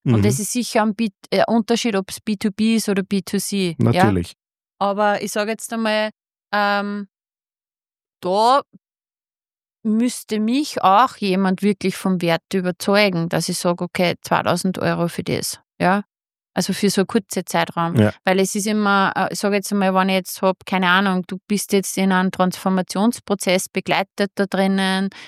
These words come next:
Speaker 1: und ich sag jetzt einmal, bei mir zum Beispiel, ähm, mein,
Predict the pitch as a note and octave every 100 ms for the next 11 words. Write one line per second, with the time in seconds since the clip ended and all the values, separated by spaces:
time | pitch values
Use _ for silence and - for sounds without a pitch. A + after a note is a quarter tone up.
0 | - _ F#3+ F#3 F#3 - - - F#3+ F#3+
1 | F3+ F3 E3+ E3+ F#3 G#3 G3 G3+ F#3+ F#3
2 | - - G3 G3 _ _ _ _ F#3+ F3+
3 | F3 F3+ F3 F3 _ _ _ _ - F3